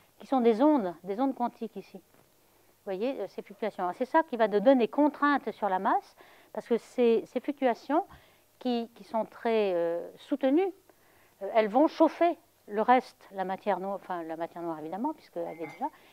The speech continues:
mais aussi les baryons, c'est-à-dire que les étoiles, et cetera, vont être chauffés, les disques vont être plus épais, et cetera. Donc on va pouvoir contraindre, euh, avec, euh, ces,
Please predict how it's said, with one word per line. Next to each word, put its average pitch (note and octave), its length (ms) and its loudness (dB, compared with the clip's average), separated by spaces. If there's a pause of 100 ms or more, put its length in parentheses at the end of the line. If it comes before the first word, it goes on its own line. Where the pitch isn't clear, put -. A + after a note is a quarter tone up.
mais G#3 80 -4
aussi D4+ 200 -2
les B3+ 100 0
baryons, A#3 340 2
c'est-à-dire - 240 -8
que - 80 -4
les A3 120 0
étoiles, B3 380 2
et A3 60 -4
cetera, A#3 320 0
vont C4 80 0
être A3+ 100 -4
chauffés, A#3+ 340 -4 (320)
les G3 60 0
disques A#3+ 240 -2
vont G#3+ 80 -2
être G#3 140 -2
plus A#3+ 160 -4
épais, A#3+ 320 -2 (340)
et G#3+ 60 -10
cetera. G3+ 320 -2
Donc F#3+ 160 -6
on - 20 0
va A3 80 4
pouvoir C4 300 2
contraindre, C#4+ 520 2 (600)
euh, G3+ 160 -2
avec, A3 400 0
euh, G#3 100 -2
ces, F#3 460 -6